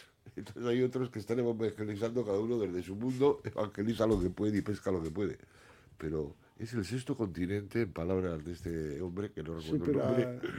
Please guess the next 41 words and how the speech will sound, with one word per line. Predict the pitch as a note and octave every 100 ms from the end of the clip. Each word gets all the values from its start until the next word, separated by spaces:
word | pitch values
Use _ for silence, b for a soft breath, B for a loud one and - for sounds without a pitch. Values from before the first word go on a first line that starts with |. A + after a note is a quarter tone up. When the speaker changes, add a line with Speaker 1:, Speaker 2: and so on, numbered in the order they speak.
| C3 B2+ B B B B
Speaker 2:
pero, | - C3 B2 A#2 A#2+ _ - -
pero | C#3+ D3 D3+
nosotros | C3+ F#3+ G3
no | G#3+
estamos | F#3 F3 C3
hablando | C3+ C#3 C3
de | B2+
Internet | B2 A2+ C3 D3+ B2+
o | B2+
de | B2
las | A#2+ A#2+
redes | C#3+ C3 G#2+ - b b -
por | B2 C3
ellas | C#3 A#2
Speaker 1:
Ah. |
Speaker 2:
mismas, | E3 C3+ A2
sino | B2+ B2+
por | C3+ B2+
cómo | - G#3 G#3+
influyen, | F#3+ - G#3+ G3+ G3 F#3 - b b -
eh, | D3+
luego | E3+ F#3
Speaker 1:
Sí, | F3+
Speaker 2:
cuando | E3+ E3+ E3
Speaker 1:
claro. | E3
Speaker 2:
decimos, | - G#3 G3 E3
"¿Cómo | A3 A3
es | G3+
posible | C#3+ C#3 G3 F#3
que | D3 D#3+
los, | D3+ -
los | D#3 D#3
ciudadanos | D#3 D3+ D3+ F#3+ F#3 D#3+
voten | D3 F3 F3+ F3 D#3+
y |
no | D3+ C3+
sé?". | C#3+ A#2+
Bueno, | D#2+ A#2+ A2
vamos | G#2+ G2+
a | - -
ver, | -